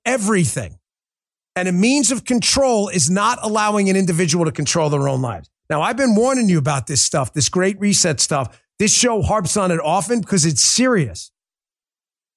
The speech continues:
I want you to watch this because this is not a conspiracy theory, man. These people are doing this stuff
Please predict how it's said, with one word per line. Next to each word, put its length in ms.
I 60
want 160
you 60
to 60
watch 440
this 400
because 260
this 200
is 180
not 240
a 60
conspiracy 920
theory, 380
man. 340
These 220
people 380
are 160
doing 480
this 160
stuff 420